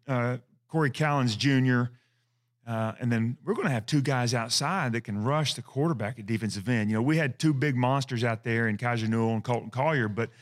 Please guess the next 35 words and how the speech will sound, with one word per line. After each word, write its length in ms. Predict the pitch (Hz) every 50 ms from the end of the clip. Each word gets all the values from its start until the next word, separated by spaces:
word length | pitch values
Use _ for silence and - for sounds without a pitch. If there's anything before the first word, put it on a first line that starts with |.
| - - - - _
as 120 | - 113 -
far 160 | - 170 160
as 80 | 143 123
getting 160 | 135 - 127
the 80 | 123
quarter-, 300 | 107 139 170 208 185 160 156
quarterback, 560 | - - 202 226 214 160 123 120 110 104 104
they, 160 | 131 135 135
they 360 | 139 131 - - 104 131 135
weren't 240 | 135 135 151 151 131
those 300 | - 135 120 117 113 101
guys. 560 | - 135 135 127 120 104 98 98 107 - - _ _ _ _ _ _ _ _ _
And, 220 | 110 110 107 104
uh, 300 | 107 104 104 104 101 101 - _ _ _ _ _ _ _ _
Parker 260 | - 170 170 135 151
Darnell, 680 | 147 147 143 143 139 139 135 131 131 131 131 127 - - - _ _ _ _ _ _
uh, 400 | 113 113 110 110 110 113 117 120 123
Kane 280 | - 151 160 170 160 139
Hadaway, 760 | 131 143 139 139 135 127 120 123 120 120 117 117 117 117 113 113 - _ _ _ _ _ _ _ _
uh, 40 | 110 117 113 -
are 80 | 135 123
gonna 220 | 101 139 127 120
be 140 | 110 135 139
able 120 | 131 110
to 80 | 107 110
get 300 | 101 98 113 143 139 131
to 80 | -
the 40 | 127
quarterback. 540 | 117 - - 139 139 123 113 104 101 104 -
Parker 300 | - 170 175 - 131 127
Darnell 400 | 131 139 135 127 131 151 151 123
is 80 | 107 104
gonna 180 | 131 117 110
have 260 | 101 104 113 110 104
a, 60 | 101